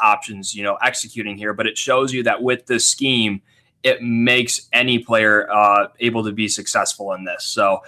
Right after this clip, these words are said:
that's what I took away. I think this offense will provide a lot of opportunities for, uh, everyone, whether that's Robinson, whether that's Gabriel, whether that's Cohen, whether that's Howard.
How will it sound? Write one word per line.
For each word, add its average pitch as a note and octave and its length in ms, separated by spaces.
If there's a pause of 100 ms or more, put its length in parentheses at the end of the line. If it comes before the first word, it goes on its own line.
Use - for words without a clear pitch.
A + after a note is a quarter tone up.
(200)
that's C#3+ 240
what A2+ 100
I A2+ 120
took A2 220
away. G2+ 320
I G2+ 120
think G#2 220
this G#2 200
offense G#2 500
will G#2+ 120
provide G2 320
a G2 80
lot G2+ 260
of G#2 100
opportunities G2+ 800
for, G2+ 540
uh, G2 240 (120)
everyone, G#2+ 520
whether G2+ 180
that's G2 240
Robinson, G#2+ 460
whether G2+ 180
that's G2 160
Gabriel, G#2+ 460
whether G2+ 180
that's G2+ 160
Cohen, A#2 460
whether G2+ 240
that's F#2+ 160
Howard. A#2+ 480